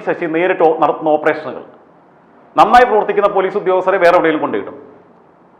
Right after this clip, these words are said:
അവരെ വല്ല, പിന്നെ, ഈ വ-, മറ്റേ വല്ല പ്രിന്റിംഗ് പ്രസിന്റെ എം ഡി ആയിട്ടോ, അല്ലെങ്കിൽ പിന്നെ വേറെ കെ എസ് ആർ ടി സിയുടെ എം ഡി ആയിട്ടോ,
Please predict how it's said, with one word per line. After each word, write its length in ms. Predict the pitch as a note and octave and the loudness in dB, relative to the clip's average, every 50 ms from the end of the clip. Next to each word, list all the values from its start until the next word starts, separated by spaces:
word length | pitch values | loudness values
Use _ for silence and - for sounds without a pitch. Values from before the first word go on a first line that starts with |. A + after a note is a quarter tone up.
| _ - - | _ 0 2
അവരെ 160 | D#3+ G3 A#3 A3+ G#3+ | 4 6 6 6 4
വല്ല, 140 | G3 G3 G3 F#3+ F#3+ F#3 F#3+ | 4 4 4 4 4 4 0
പിന്നെ, 280 | F3 F3 E3+ E3 E3 E3 D#3+ D#3 D3+ D3 C#3 C3 B2 A2+ - - - - - - - - D#3 | -2 -4 0 2 2 4 4 4 4 2 2 0 -2 -4 -8 -14 -18 -20 -20 -18 -10 -6 -4
ഈ 40 | D3+ C#3+ C3+ C3 B2+ A2+ - - - - - - _ _ _ _ _ _ - - - - | -2 -2 -2 -4 -6 -10 -12 -18 -20 -20 -20 -20 _ _ _ _ _ _ -20 -20 -6 0
വ-, 120 | D#3 D3+ D3 D#3 | 0 2 2 2
മറ്റേ 220 | D3 C#3+ D3 C#3+ C3 A#2+ - - - - - - | 2 4 4 4 4 2 0 -6 -10 -6 0 2
വല്ല 120 | D#3 F3 F#3+ - | 4 4 4 2
പ്രിന്റിംഗ് 260 | F3 F3+ F3+ G#3 G#3+ G#3 | 0 -2 -2 -2 -2 -2
പ്രസിന്റെ 260 | G3 G3+ G#3 F#3+ G3+ F#3 | 0 0 2 2 0 0
എം 40 | F3+ D#3+ | 0 2
ഡി 80 | F3+ F3 E3+ | 4 4 4
ആയിട്ടോ, 260 | D#3 - C#3+ A#2 F#2+ - - - - - - - - - - C3 | 4 2 0 -2 -2 -4 -8 -14 -20 -20 -20 -20 -8 -2 0 2
അല്ലെങ്കിൽ 300 | D3+ F3 F3+ F3 F#3+ F#3 F3 E3 E3 - - - | 2 2 2 2 2 0 0 -2 -4 -8 -6 -6
പിന്നെ 240 | E3 D3+ D3+ D3+ C#3+ C#3 B2+ B2 - D3 | -4 0 2 2 2 2 0 -2 0 2
വേറെ 220 | D#3 E3 D#3+ E3 E3 D#3 D3+ - - - - - | 4 6 6 6 6 4 2 0 -6 -8 0 4
കെ 80 | D3+ F3 | 4 4
എസ് 100 | F#3 G3+ | 6 4
ആർ 60 | G#3+ G#3+ | 2 2
ടി 60 | G#3+ G3+ | 2 0
സിയുടെ 160 | G#3+ G#3 F3+ F3 | 0 0 0 0
എം 60 | F3 E3+ D#3+ | 0 0 0
ഡി 60 | E3 D#3+ | 2 2
ആയിട്ടോ, 200 | D3+ - B2 | 2 2 0